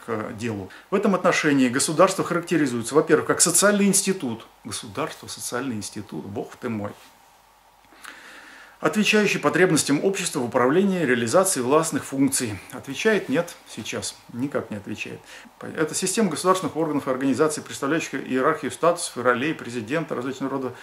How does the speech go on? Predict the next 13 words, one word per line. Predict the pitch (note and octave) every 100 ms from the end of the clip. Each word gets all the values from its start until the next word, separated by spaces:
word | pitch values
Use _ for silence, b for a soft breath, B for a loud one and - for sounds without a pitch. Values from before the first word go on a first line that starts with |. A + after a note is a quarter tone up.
| B B B -
должностей | D3 D#3+ E3+ - E3+
федеральной | D#3+ C3+ C3+ C3
государственной | - C3+ - B2+ B2
службы, | B2 C3 D#3+ E3 D3
должностей | B2+ A#2 A#2 A#2 A2+
государственной | G2+ A#2+ A2+ A2
гражданской | A2+ A2 F#3 F#3+ D#3+
службы | - D#3+ D3
субъектов | D#3 C#3+ D3 - C3+
Российской | B2 C#3 -
Федерации, | C3 C3 A#2
воинских | A2+ A#2+ A2+ - G#2
должностей. | A2 A2 A#2+ - G3